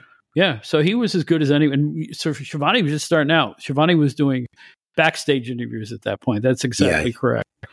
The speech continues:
Speaker 2: Right, right.
Speaker 1: But I'll tell you what, Bob, wow, as good as it gets. Really, you know, you think about him, your eyes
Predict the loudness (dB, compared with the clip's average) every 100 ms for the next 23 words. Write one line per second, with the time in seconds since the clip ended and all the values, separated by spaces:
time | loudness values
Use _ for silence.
0 | -16 -2 2 2 2 2 0 0 0 0
1 | 0 0 2 2 2 2 0 -2 -4 0
2 | 4 4 2 -2 -8 -6 -4 -4 -6 -8
3 | -18 _ _ _ -2 2 2 0 0 2
4 | 2 0 -8 -14 _ _ _ _ _ _
5 | _ 0 2 4 2 -2 -2 0 2 2
6 | 0 -4 -4 -2 2 2 0 -4 _ _
7 | _ _ _ -6 -2 2 2 2